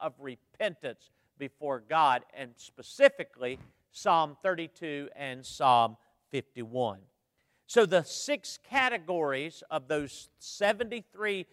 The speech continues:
psalms that he wrote are adoration, appreciation, meditation, exhortation, supplication, and restoration.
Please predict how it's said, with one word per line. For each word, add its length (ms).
psalms 720
that 140
he 80
wrote 400
are 400
adoration, 840
appreciation, 1040
meditation, 1000
exhortation, 1000
supplication, 1120
and 440
restoration. 960